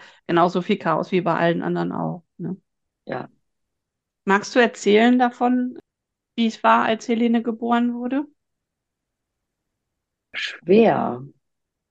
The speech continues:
Speaker 1: Mhm.
Speaker 2: Schwer und ein bisschen schön, aber vor allen Dingen schwer. Also,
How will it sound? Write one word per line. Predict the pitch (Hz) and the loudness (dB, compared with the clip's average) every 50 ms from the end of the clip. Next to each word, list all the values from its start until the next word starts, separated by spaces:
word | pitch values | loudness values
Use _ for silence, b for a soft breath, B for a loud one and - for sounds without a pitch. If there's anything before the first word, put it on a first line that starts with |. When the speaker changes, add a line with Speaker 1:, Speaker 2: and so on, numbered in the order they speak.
| _ _ _ _ _ | _ _ _ _ _
Speaker 1:
Mhm. | - 190 180 196 214 240 330 - _ _ _ _ _ _ _ _ _ _ | -18 -16 -14 -12 -12 -12 -12 -12 _ _ _ _ _ _ _ _ _ _
Speaker 2:
Schwer | - - - - - - - - - - 214 226 233 - - | -10 -10 -10 -8 -6 -6 -4 -2 0 2 2 2 2 0 -4
und | - - 202 202 202 202 202 196 196 190 - - _ _ _ _ _ _ _ _ _ _ _ _ _ _ _ _ _ _ _ | -4 0 2 2 4 4 4 4 2 2 0 -6 _ _ _ _ _ _ _ _ _ _ _ _ _ _ _ _ _ _ _
ein | - 160 156 | -2 0 2
bisschen | 156 170 170 - 160 156 | 4 2 2 2 -2 -4
schön, | - - - 196 202 220 240 277 330 339 339 _ _ _ _ _ _ _ _ _ _ _ _ _ _ _ _ _ _ | -2 0 2 2 4 2 2 0 -2 -6 -10 _ _ _ _ _ _ _ _ _ _ _ _ _ _ _ _ _ _
aber | - 170 175 170 170 | -4 -2 -2 -2 -2
vor | - - - - | -2 -2 -2 -2
allen | - 170 170 170 | 0 0 0 0
Dingen | 170 165 165 160 160 156 | 0 -2 -2 -4 -6 -8
schwer. | - - - - 160 147 147 147 147 147 139 135 131 135 - | -8 -10 -8 -8 -2 2 4 4 4 4 2 0 -4 -4 -6
Also, | - - - 143 | -6 -6 -4 -6